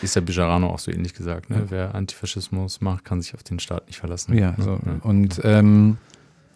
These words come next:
Speaker 2: ähm, also das halte ich für eine große Lüge und,
Speaker 1: Ja.
Speaker 2: äh, eben auch den Versuch, äh,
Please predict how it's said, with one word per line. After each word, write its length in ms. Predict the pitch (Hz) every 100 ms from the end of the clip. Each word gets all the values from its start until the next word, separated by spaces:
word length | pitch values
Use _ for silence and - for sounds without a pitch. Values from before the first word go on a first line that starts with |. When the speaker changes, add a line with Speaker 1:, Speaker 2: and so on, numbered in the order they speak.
| - -
Speaker 2:
ähm, 680 | 117 110 107 107 104 107 107
also 180 | 117 120 117 _
das 400 | 123 123 - -
halte 300 | - 110 120
ich 80 | 120
für 160 | - 113
eine 400 | 110 107 101 101
große 280 | 101 101 98
Lüge 380 | 120 151 185 -
und, 240 | 107 104
Speaker 1:
Ja. 80 | -
Speaker 2:
äh, 160 | 107 107
eben 220 | 107 101
auch 120 | 104
den 140 | - 101
Versuch, 500 | 101 101 117 - -
äh, 320 | 107 104